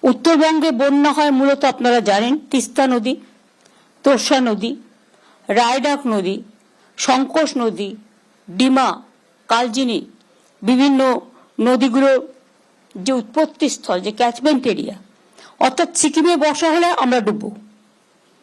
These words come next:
বেঙ্গলটা হচ্ছে just একটা নৌকার মতো। ঝাড়খণ্ডে বর্ষা হলে ডুবে যাবে দক্ষিণবঙ্গ, ভুটানে বর্ষা হলে ডুবে যাবে উত্তরবঙ্গ,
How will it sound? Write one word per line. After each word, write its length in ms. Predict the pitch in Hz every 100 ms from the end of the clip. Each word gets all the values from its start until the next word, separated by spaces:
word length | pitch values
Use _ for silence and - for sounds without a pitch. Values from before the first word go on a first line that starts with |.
| _ _ _ _ 196
বেঙ্গলটা 520 | 262 294 330 339 359
হচ্ছে 160 | 359
just 280 | 330 339 311
একটা 120 | 339 320
নৌকার 420 | 302 294 302 285
মতো। 220 | 233 - 131 - _ _ _ _ _ _ _ _ _ _ _ _ _ _ _ _ _ -
ঝাড়খণ্ডে 520 | 185 226 262 320 330
বর্ষা 340 | 320 302 294 330
হলে 160 | 339 370 415 415 _ _ _ _ _ _ -
ডুবে 180 | 202 262
যাবে 180 | 254 240
দক্ষিণবঙ্গ, 520 | 214 226 208 170 - - - _ _ _ _ _ _ _ _ _ _ _ _ _ _ _ _ _ _ _ _ _ _ _ 175
ভুটানে 380 | 240 330 330
বর্ষা 340 | 320 320 320 339
হলে 260 | 349 359 381
ডুবে 200 | 269 294
যাবে 180 | 285 285
উত্তরবঙ্গ, 500 | 269 285 269 240 220